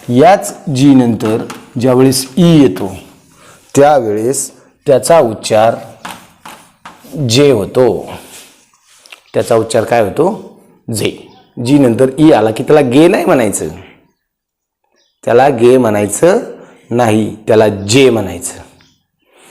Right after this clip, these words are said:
मग तुम्ही म्हणाल, "याला काय म्हणायचं?" हा तर जेच आहे, पण याचा आपण उच्चार ज करतो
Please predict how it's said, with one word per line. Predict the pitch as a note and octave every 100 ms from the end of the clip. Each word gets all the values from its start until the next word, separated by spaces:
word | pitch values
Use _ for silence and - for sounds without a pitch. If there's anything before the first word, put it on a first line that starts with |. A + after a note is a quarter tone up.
| - _
मग | A#2
तुम्ही | A2+ D3
म्हणाल, | C3 C3 A#2+ B2+
"याला | C#3
काय | C#3 C3
म्हणायचं?" | C3 A#2+ F#2+ A2+ A2+ - - - - - _ _ _ _ - -
हा | - G#2 A2+ C#3
तर | C#3+
जेच | C#3 F#3+ F#3+
आहे, | D3+ A#2 A#2 A2+ - - - - _ _ _ _ -
पण | B2 A2
याचा | A#2 C3 C#3+
आपण | - B2+
उच्चार | B2+ A2 - C3
ज | C#3+ B2+ E3 F3
करतो | C#3+ A2 - -